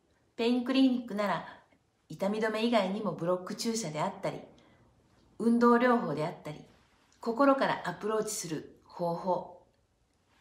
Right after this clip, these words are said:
こういうふうな療法、いろんな療法があります。私がなぜペインクリニックを開業しているのか、理由があります。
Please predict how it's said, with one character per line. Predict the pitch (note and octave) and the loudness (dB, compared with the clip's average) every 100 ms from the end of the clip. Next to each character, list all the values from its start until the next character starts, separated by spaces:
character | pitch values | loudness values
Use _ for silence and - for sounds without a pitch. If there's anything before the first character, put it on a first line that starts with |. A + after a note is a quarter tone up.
| _ _ | _ _
こ | - B3+ | 0 2
う | |
い | C4 | 4
う | C4+ | 4
ふ | C#4 | 4
う | B3+ | 4
な | G#3+ | 4
療 | G#3+ | 4
法、 | G#3+ A3+ G#3 - - | 0 0 -2 -4 -6
い | |
ろ | G#3 | -2
ん | B3 | 0
な | C4 | 2
療 | C4 C4 | 4 4
法 | C4+ A#3+ | 2 2
が | |
あ | A#3 | 2
り | A#3 | 2
ま | B3 | -2
す。 | - - - _ _ _ _ _ _ _ _ - | -6 -12 -18 _ _ _ _ _ _ _ _ -6
私 | G#3 D4 D4 | 0 0 2
が | D#4 | 4
な | F4 | 4
ぜ | C#4 | 2
ペ | A#3+ | 0
イ | A#3 | 0
ン | A#3 | 0
ク | A#3+ | -2
リ | A3+ | -2
ニ | G3 | -4
ッ | - | -6
ク | D#3 | -8
を | |
開 | D3 E3+ F3+ | -4 -6 -4
業 | G3 | -4
し | G3 | -4
て | A3 | -4
い | G#3+ | -2
る | |
の | G3 | -2
か、 | - - - _ _ _ _ _ _ | -6 -12 -20 _ _ _ _ _ _
理 | - G#3 | -8 -4
由 | A#3 | -2
が | A3+ A3+ | 4 4
あ | |
り | A3 | 4
ま | G#3+ | -2
す。 | A#3 - | -4 -8